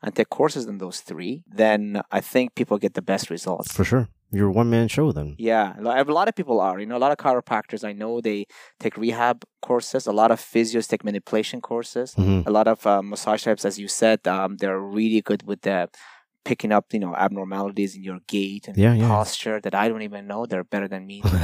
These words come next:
Speaker 1: You're walking like this, you're walking like that. We should do work on this muscle. We should have a mo-,
Speaker 2: Yeah.
Speaker 1: that muscle,
Speaker 2: Yeah,
Speaker 1: right?
Speaker 2: yeah.
Speaker 1: I think the worst thing to do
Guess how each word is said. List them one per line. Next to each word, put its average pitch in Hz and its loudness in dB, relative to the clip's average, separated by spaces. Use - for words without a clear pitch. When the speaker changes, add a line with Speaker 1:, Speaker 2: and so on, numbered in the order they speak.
Speaker 1:
You're 104 2
walking 104 2
like 104 0
this, 110 2
you're 104 -2
walking 107 2
like 101 -2
that. 107 2
We 107 -8
should - -12
do 113 -4
work 107 -4
on 98 -4
this 113 2
muscle. 107 -2
We 98 -12
should - -6
have 107 2
a 107 -2
mo-, - -6
Speaker 2:
Yeah. 135 6
Speaker 1:
that 107 -2
muscle, 110 -4
Speaker 2:
Yeah, 139 2
Speaker 1:
right? 160 2
Speaker 2:
yeah. 156 2
Speaker 1:
I 131 2
think 170 0
the 151 6
worst 165 2
thing 165 -2
to 139 -4
do 143 2